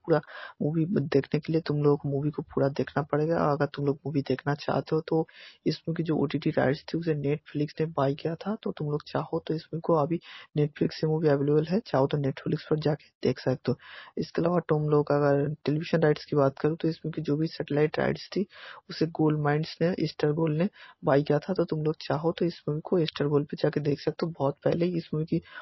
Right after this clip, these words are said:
all television प्रीमियर हो चुकी है, फिर भी अगर तुम लोग देखना चाहते हो तो ये मूवी कभी-कभी अभी भी स्टार गोल्ड पे प्रीमियर होता है, तुम लोग चाहो तो स्टार गोल्ड पर जाके इस मूवी को देख सकते हो। तो आज की वीडियो पसंद आए तो वीडियो को एक लाइक करना, चैनल को सब्सक्राइब करना और वीडियो को अपने दोस्तों के साथ जरूर शेयर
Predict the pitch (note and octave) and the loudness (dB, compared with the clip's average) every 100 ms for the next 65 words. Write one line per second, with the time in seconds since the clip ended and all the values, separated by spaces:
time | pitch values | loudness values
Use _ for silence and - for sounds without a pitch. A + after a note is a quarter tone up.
0 | - D#3 D3+ D#3+ D#3+ D#3 - D3+ D#3 - | 0 0 2 -2 0 -2 -2 -2 0 2
1 | C3+ - E3 F3+ - D3+ F3 D#3 D#3+ - | 0 0 -2 -2 0 0 4 4 2 -2
2 | - - - E3 D3+ D#3 - D3+ D3+ C3+ | -14 -8 0 2 4 2 0 -2 0 0
3 | C#3 F3 - D#3+ D#3 E3 C#3+ D3+ D3+ D3+ | 0 -2 0 0 0 0 0 0 0 0
4 | D3+ C3+ D3 E3 - D#3+ - C#3 C#3 D#3 | 2 2 2 0 -2 -2 0 2 2 0
5 | D3+ C#3+ C#3+ D#3+ - C3+ - F3 A#3 D#3+ | -4 -4 -2 -4 -2 0 0 0 0 0
6 | D3+ D3+ - D3 E3+ - A3+ - - - | 0 -2 -4 -4 -4 -2 -2 -4 -20 -6
7 | - - D#3 D3+ C#3+ D#3 - D#3+ - F#3+ | -2 0 2 2 2 0 0 -2 0 -2
8 | E3+ - C#3+ D3 D3+ C3+ - C#3 C#3 - | -2 -4 -4 -2 0 0 0 -4 -2 -4
9 | A2+ - - - - - D#3+ - - - | -6 -8 -12 -6 -2 0 0 2 -2 -2
10 | D#3 D3+ E3 C#3+ D3+ D3 C3+ C3+ - D3+ | -2 -2 0 2 0 0 2 2 2 -4
11 | G#3 - D3+ - - D3 - D#3+ - E3 | -4 -2 -4 -4 -6 -6 -2 -4 -2 -2
12 | F#3 - D3 C#3+ D3+ D3 C#3+ D3 C#3+ - | -2 -8 -6 -4 0 0 0 0 -2 -2
13 | D3+ - D#3+ C3 D#3+ - - B2+ | -2 -2 2 2 2 -4 -2 -2